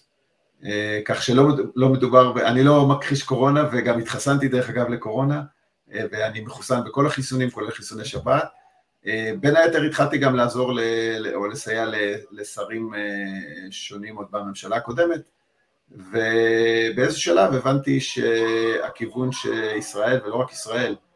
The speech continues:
תופסת הוא כיוון מאוד מאוד קיצוני, שבעצם לא, לא משקף את כל מה שאנחנו יודעים על ניהול סיכונים ועל ניהול, אה, משברים מהסוג הזה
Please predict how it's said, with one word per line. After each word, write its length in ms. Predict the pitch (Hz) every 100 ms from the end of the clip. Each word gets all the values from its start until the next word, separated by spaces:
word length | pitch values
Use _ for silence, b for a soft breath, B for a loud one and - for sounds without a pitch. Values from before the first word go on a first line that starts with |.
| _ _ -
תופסת 460 | 101 170 139 123
הוא 100 | 110
כיוון 300 | - 110 117
מאוד 240 | 113 113 110
מאוד 160 | 110
קיצוני, 640 | - 98 101 101 117 143 139
שבעצם 960 | - 104 101 98 98 95 104 - 98
לא, 560 | 98 104 113 113 113 107 - _ _ _ _ _ _
לא 280 | 98 98 135
משקף 500 | 170 135 - 143 127
את 80 | -
כל 160 | 127
מה 100 | 135
שאנחנו 380 | 139 117 110 107
יודעים 320 | 101 123 131
על 80 | 104
ניהול 220 | 104 110
סיכונים 560 | 113 113 - 107 131 117
ועל 300 | 104 101 104
ניהול, 380 | 104 113 123 117
אה, 120 | 104
משברים 460 | 110 - 110 120 127
מהסוג 380 | - - 127
הזה 340 | 127 107 104